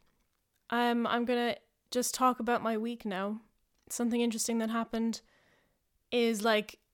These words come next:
I think it's gonna really shed some light on my lack of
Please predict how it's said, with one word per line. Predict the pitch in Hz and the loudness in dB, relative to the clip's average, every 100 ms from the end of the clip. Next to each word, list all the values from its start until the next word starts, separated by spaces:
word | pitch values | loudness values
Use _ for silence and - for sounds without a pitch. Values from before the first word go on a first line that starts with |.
| - | -6
I | 226 | -2
think | 240 247 | 0 0
it's | 233 | -2
gonna | 202 233 220 | -2 0 2
really | 240 233 | 0 0
shed | 220 220 220 | 0 -2 -2
some | 220 214 | -2 0
light | 208 208 - | 0 0 -2
on | 208 202 202 202 185 _ _ _ _ _ _ _ _ _ _ _ - - _ _ _ _ _ _ | -2 0 -2 -4 -8 _ _ _ _ _ _ _ _ _ _ _ -20 -20 _ _ _ _ _ _
my | 233 226 220 220 226 - - | 0 2 4 4 2 -2 -2
lack | 226 226 233 - - | 2 2 2 -6 -4
of | 226 220 208 196 - - | 0 2 2 -2 -8 -18